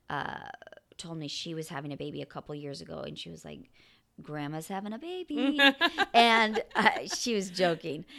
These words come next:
Speaker 1: but, uh, she's fifty something, and, um, and then Hoda Kotb has two
Speaker 2: Mm-hmm.
Speaker 1: children. And I will say those two women really encouraged me to keep going.
Speaker 2: Mm-hmm.
Speaker 1: And I'm so, so glad I did.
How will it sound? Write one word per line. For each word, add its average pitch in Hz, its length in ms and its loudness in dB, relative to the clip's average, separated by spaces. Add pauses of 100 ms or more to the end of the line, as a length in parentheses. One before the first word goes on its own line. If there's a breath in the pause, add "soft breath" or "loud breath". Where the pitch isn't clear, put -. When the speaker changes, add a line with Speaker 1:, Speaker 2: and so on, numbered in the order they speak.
(140 loud breath)
Speaker 1:
but, 185 400 4
uh, 160 240 4
she's - 340 -4
fifty 214 520 -6
something, 233 600 -8
and, 180 540 -6
um, 165 340 -2
and 190 140 -4
then 190 120 -4
Hoda 190 260 -8
Kotb 214 440 -8
has 156 460 -10 (400 soft breath)
two 147 160 -8
Speaker 2:
Mm-hmm. 175 80 -6
Speaker 1:
children. 151 440 -6
And 175 180 -4
I 202 60 -2
will 190 120 -6
say 214 240 -8
those 190 360 -6
two 196 240 -10
women 160 440 -10 (280 soft breath)
really 202 380 -4
encouraged 175 600 -8
me 147 220 -8
to 147 360 -10
keep - 260 -12
going. 104 460 -12
Speaker 2:
Mm-hmm. 165 260 -10
Speaker 1:
And 151 80 -12
I'm 185 80 -12
so, 156 640 -4
so 156 400 -6
glad 143 280 -10
I 139 120 -12
did. - 320 -16